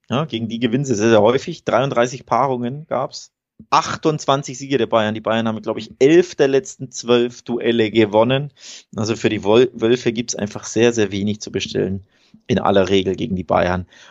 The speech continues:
Und ich hab's ja angesprochen, wenn sie euphorisch sind, gewinnen sie das, weil sie im Champions League Finale stehen. Und wenn sie vielleicht rausfliegen sollten heute Abend am Mittwoch,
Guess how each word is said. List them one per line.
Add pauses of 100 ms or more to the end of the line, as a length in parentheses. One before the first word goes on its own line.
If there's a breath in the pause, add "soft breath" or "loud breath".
(140 loud breath)
Und
ich
hab's
ja
angesprochen,
wenn
sie (140)
euphorisch
sind,
gewinnen
sie
das,
weil
sie
im
Champions
League
Finale
stehen. (560 soft breath)
Und
wenn
sie
vielleicht
rausfliegen
sollten
heute
Abend
am
Mittwoch,